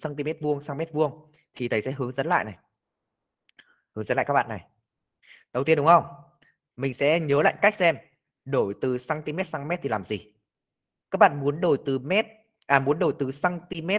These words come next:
sang mét thì mình sẽ chia cho một trăm đúng không? Đấy là đổi từ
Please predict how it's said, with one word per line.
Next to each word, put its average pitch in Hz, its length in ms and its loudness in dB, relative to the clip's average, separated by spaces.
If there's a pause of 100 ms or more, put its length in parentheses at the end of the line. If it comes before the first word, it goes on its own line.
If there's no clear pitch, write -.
(160)
sang 170 260 -2
mét 214 160 0 (640)
thì 131 120 -6
mình 120 200 -6
sẽ 160 160 -4
chia 170 200 -2
cho 165 120 -6
một 139 200 -8
trăm 160 220 -4
đúng 143 120 -4
không? 190 160 -2 (1700)
Đấy 135 100 6
là 180 80 4
đổi 147 260 2
từ 127 120 -4